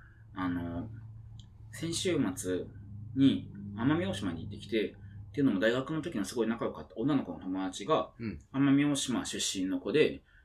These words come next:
Speaker 1: 結婚式、結婚するから奄美大島で結婚式をするっていうので呼ばれて、
Speaker 2: うんうん。
Speaker 1: で、えっと、ニュージーランド人と結婚したの。結構国際結婚して。
Speaker 2: へー。
Speaker 1: で、もうなんか、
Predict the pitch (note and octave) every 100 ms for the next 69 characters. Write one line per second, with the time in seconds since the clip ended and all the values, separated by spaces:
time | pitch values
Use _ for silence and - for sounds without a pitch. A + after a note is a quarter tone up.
0 | _ - C#3 C#3 C3 - D3 B2+ A#2+ A#2+
1 | A2+ B2 A2+ A2 A2 G2 A2 A2 A2 -
2 | D#2 - - - _ _ - D3 C3+ G#2
3 | - - C#3 C3+ D2 C#2+ D#2 D2+ D2+ D2
4 | C#3 - - G#2 E2+ E2+ D#2 - _ _
5 | _ _ A#2+ G#2 - F2 E2 D#2+ - _
6 | _ _ _ _ _ _ - C3+ G3 G3+
7 | A#3 A3+ A3+ A3 G2 - - - F2+ F2
8 | - D2 - - A2+ A#2 A2 C3 A#2+ C3+
9 | C#3 B2 - C#2+ - G2 F#2 F#2 F#2 F#2+
10 | F#2+ F#2+ F#2+ B2 A#2 F#2 - - _ _
11 | _ _ _ - _ - - - D3+ B2+
12 | A2 A2 -